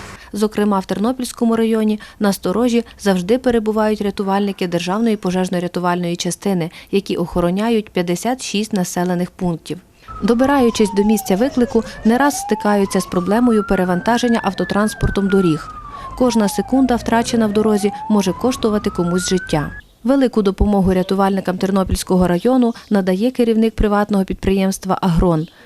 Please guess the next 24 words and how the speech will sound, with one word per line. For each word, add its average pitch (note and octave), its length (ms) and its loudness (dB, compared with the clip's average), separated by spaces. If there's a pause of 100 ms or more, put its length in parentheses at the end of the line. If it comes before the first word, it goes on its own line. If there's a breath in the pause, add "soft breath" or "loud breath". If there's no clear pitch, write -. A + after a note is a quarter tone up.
(100)
Березовський G3 680 0 (120)
Юрій G3 320 4
Романович. E3 680 0 (440 loud breath)
Більше C4+ 340 2
десятиліття A3 680 2
в E3+ 60 -2
його F#3 260 4
господарстві G3+ 800 0 (120)
функціонує G#3 720 2
добровільна F#3+ 560 2
пожежна G3 480 0
дружина, F3 560 2 (180 loud breath)
яка F#3+ 240 2
справно B3+ 440 0
бере A#3 200 2
участь G#3+ 480 0
у F#3+ 60 0
гасінні A#3 460 2
пожеж, E3+ 480 0 (160 loud breath)
що - 200 -2
виникають A3+ 640 0
у G3 100 2
навколишніх F#3+ 680 0
селах: D#3 460 -2